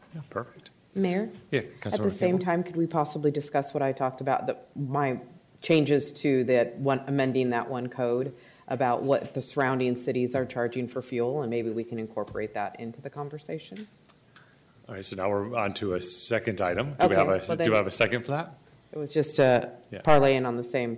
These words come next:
Speaker 2: topic, I thought.
Speaker 1: No, no, that would, th-, yeah, that would be different. And, uh, the,
Speaker 2: Okay.
Speaker 1: uh, rate structure based on the action that happened today, the sixty-day posting is already occurring, and those will be in effect by then.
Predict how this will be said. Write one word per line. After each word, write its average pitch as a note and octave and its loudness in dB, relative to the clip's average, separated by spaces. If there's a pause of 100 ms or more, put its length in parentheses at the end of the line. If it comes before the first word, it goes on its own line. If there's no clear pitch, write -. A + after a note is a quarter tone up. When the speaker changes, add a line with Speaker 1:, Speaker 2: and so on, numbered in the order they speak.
Speaker 2:
topic, C3 -6
I G#2+ -6
thought. G#2 -12 (880)
Speaker 1:
No, B2 -8 (260)
no, F2+ -2
that F#2+ 4
would, F2+ -2 (640)
th-, C#3 0
yeah, F#2+ 0
that E2+ 0
would E2+ -2
be G2+ -4
different. F2 -4
And, F2 -8
uh, E2 -2 (180)
the, F#2+ -2
Speaker 2:
Okay. F2 -2
Speaker 1:
uh, E2+ -2
rate F#2 0
structure E2 -2 (520)
based F#2+ 0
on F#2 0
the E2+ -4
action F#2+ -2
that D2 -4
happened F2 -4
today, F2 -2
the G2+ -6
sixty-day F2 -4 (120)
posting F#2+ -4
is E2 -6
already F2 0
occurring, G#2 -2
and E2+ -10
those E2 -6
will E2 -12
be D#2+ -8
in D2 -10
effect - -10
by D2 -8
then. - -14